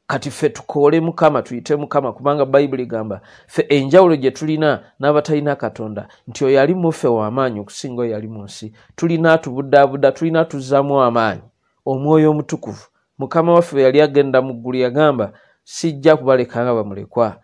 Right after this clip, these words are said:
N'asaba Kitange anaabawa omubeezi omulala, agenda okubeerawo mu kifo kyange. Omwoyo Omutukuvu amanyi ekigenda mu maaso olwaleero. N'olwekyo tulina okuba nga tumuyita, nga tumwekwata,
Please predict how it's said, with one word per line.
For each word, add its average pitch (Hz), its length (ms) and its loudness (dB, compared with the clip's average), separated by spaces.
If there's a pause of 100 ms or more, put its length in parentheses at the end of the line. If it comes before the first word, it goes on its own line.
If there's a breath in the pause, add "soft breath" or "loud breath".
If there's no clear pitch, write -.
(280)
N'asaba 135 520 0
Kitange 127 400 -4
anaabawa 123 380 -2
omubeezi 113 440 -6
omulala, 117 460 0 (320 soft breath)
agenda 123 320 -2
okubeerawo 117 380 -4
mu 104 100 -12
kifo 104 260 -12
kyange. - 380 -16 (380)
Omwoyo 151 260 4
Omutukuvu 127 480 -2
amanyi 120 600 0 (160)
ekigenda 139 500 -2
mu 113 60 -10
maaso 120 300 -6
olwaleero. 104 540 -10 (520)
N'olwekyo 156 460 2
tulina 143 320 -6
okuba 131 280 -2
nga 123 120 -6
tumuyita, 127 520 -8
nga 117 100 -10
tumwekwata, 123 840 -10